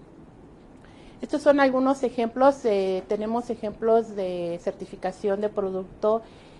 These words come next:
en lo que es de construcción, en eléctrica, en electrónica. Ustedes conocen toda la, el sello nom en las partes de productos elec-,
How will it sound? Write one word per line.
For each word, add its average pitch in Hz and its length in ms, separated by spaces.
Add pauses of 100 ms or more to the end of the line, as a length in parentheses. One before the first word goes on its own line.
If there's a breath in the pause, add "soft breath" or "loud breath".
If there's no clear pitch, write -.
(400 loud breath)
en 208 320
lo 196 140
que 190 80
es 190 100
de 202 120
construcción, 233 1000 (120)
en 185 160
eléctrica, 226 920 (220)
en 175 360
electrónica. 233 1000 (520 loud breath)
Ustedes 226 540
conocen 208 560
toda 202 360
la, 185 280
el 190 100
sello 220 340
nom 269 300 (300)
en 190 160
las 180 200
partes 214 520
de 175 400
productos 190 540
elec-, 202 280